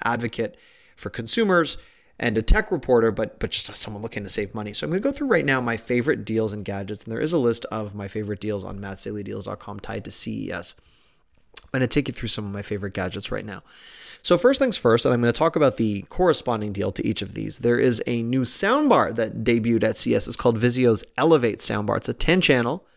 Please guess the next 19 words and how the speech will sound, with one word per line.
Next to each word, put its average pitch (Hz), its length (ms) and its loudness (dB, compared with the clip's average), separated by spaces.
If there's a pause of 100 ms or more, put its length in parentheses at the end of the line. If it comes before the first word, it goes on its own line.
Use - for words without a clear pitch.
(360)
five 147 320 2
point 156 180 2
one 123 160 4
point 117 220 0
four 110 160 4
sound 98 280 2
system, - 360 -2 (840)
and 131 400 2 (140)
it 143 420 2 (340)
approaches 202 760 2
audio 135 460 4
in 123 60 0
a 117 60 -2
completely 123 800 2
different 110 580 2
way. 104 540 0
The 113 680 0 (680)
outermost 160 800 2
speakers - 800 2